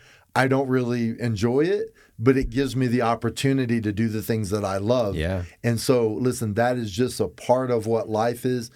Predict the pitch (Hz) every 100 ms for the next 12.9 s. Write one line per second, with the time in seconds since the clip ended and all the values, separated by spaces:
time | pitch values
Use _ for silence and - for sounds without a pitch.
0 | - - 147 147 160 139 104 123 143 165
1 | 185 - 107 127 135 147 127 120 120 101
2 | 110 123 127 127 113 143 175 170 156 147
3 | 156 170 185 254 110 123 120 135 151 190
4 | 131 98 92 - - 190 - 156 127 -
5 | - 135 120 - 110 - - - - -
6 | - - 170 233 190 127 - 139 131 117
7 | 98 - - 139 175 175 113 110 - 147
8 | - - 135 117 101 - 98 78 - -
9 | - _ - 101 90 104 113 107 107 90
10 | 92 104 165 - _ _ _ - - -
11 | 147 - 131 120 110 - - 107 95 98
12 | 90 65 - - _ _ _ -